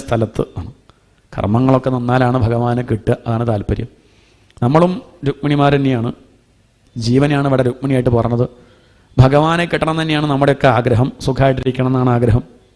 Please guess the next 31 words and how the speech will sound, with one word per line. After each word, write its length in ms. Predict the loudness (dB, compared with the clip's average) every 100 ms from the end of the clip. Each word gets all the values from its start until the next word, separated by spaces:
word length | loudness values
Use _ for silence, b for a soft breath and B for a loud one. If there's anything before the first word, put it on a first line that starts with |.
| -12
അതാണ് 180 | 0 4
ഭഗവാനെ 280 | 4 4 2
കിട്ടണം 200 | 0 -2
എന്നുള്ളത്. 240 | -2 -2 -6 -12 b b b b -2
അതിന് 200 | 2 2 2
തടസ്സമായിട്ടിരിക്കുന്നത് 880 | 2 2 0 0 -2 -4 0 2 2 0 -10 -10 -6
അഞ്ചേട്ടന്മാരാണ്. 840 | 0 2 2 2 2 2 2 0 -4 -8 _
അതാണ് 240 | -4 -2 -2
കണ്ണ്, 200 | -4 -4 -4
മൂക്ക്, 220 | -6 -6 -4
നാക്ക്, 220 | -4 -4 -2
ചെവി, 160 | 0 0 0
ത്വക്ക്, 240 | -2 -2 -2
അഞ്ച് 180 | -4 -4 -2
പേരാണ്. 340 | 2 2 0 -8 b b b b b
അതിലെ 180 | 4 4 2
മൂത്ത 260 | -2 -2 0
ഏട്ടൻ 200 | 0 0 -4 -6 -4
രുക്മി, 420 | -2 -4 -4 -2 -2 -4 -6 -4
ആ 20 | -2
മൂത്ത 200 | -2 0 0
ഏട്ടനാണ് 360 | 0 -4 -4 -4
നേത്രം, 380 | -6 -2 0 0 -2 -6
കണ്ണ്. 240 | -2 2 0 -2 b b b
ഇതാണ് 220 | -2 0 0
വളരെ 220 | -2 -2 -4 -4
ഭീകരൻ. 340 | -2 -2 -6 -10 -20 b b b _
ഇതാണ് 220 | -2 0
അധികം 240 | 4 4 4
പ്രശ്നം 200 | 2 0
ഉണ്ടാക്കുന്നത്. 380 | -2 -2 -6